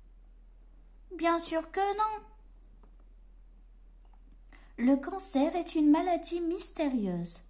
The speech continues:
On ne sait pas d'où ça vient. Certaines cellules se mettent à se multiplier n'importe comment. Elles forment des sortes de boules.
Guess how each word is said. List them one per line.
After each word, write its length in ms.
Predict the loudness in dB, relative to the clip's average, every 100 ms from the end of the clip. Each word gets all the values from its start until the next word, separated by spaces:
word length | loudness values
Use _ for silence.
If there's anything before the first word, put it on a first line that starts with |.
| -20 -20 -8 2
On 100 | 4
ne 40 |
sait 200 | 4 0
pas 180 | 0 -4
d'où 120 | -4
ça 220 | -4 -2
vient. 340 | -2 -4 -8 -8 -16 -20 -20 -20 -20 -20 -20 -18
Certaines 480 | -4 0 2 2 0
cellules 480 | 0 0 0 0 -2
se 160 | 2 4
mettent 320 | 6 4 0
à 80 | -2
se 160 | 4
multiplier 880 | 4 4 0 -6 -6 -2 0 2 0
n'importe 600 | 2 4 2 -2 -4 -4
comment. 480 | -6 -4 -2 -4 -8 -16 -20 -20 -20 -20 -20 -20 -6
Elles 200 | -4 -4
forment 340 | -2 0 0
des 140 | 0 -2
sortes 400 | 0 -2 -2 -4
de 200 | 0 0
boules. 420 | 0 -2 -4